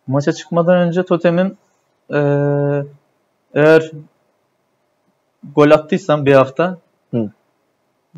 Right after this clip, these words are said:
Speaker 1: o, ondan sonraki hafta aynı şeyleri <laughs> yapasım geliyor yani. Hani çok olmasa da,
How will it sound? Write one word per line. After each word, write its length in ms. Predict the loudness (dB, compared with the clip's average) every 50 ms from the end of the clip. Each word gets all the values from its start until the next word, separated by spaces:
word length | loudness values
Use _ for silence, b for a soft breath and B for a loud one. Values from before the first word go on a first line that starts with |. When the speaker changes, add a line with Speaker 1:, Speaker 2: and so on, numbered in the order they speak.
| -20 -20 _ _ _ _ _ _ _ -6 0
Speaker 1:
o, 240 | 2 4 4 4
ondan 320 | 2 2 -2 -2 0 0 -2
sonraki 360 | 0 2 2 2 4 4 4
hafta 420 | 2 2 2 2 0 0 0 2 2
aynı 200 | 2 2 2 2
şeyleri 340 | 0 0 0 2 2 2 2 0 0 0 2
<laughs> 120 | 2 4
yapasım 420 | 2 0 -2 -4 -6 -4 -2 0
geliyor 300 | 0 0 0 0 0 0
yani. 380 | 0 0 -2 -2 -2 -4 -6 -8 _ _ _ _ _ _ -4
Hani 240 | -4 -4 -2 -4 -2
çok 240 | 2 2 2 4 4
olmasa 420 | 4 4 4 2 2 2 2 2
da, 200 | 2 0 0 -2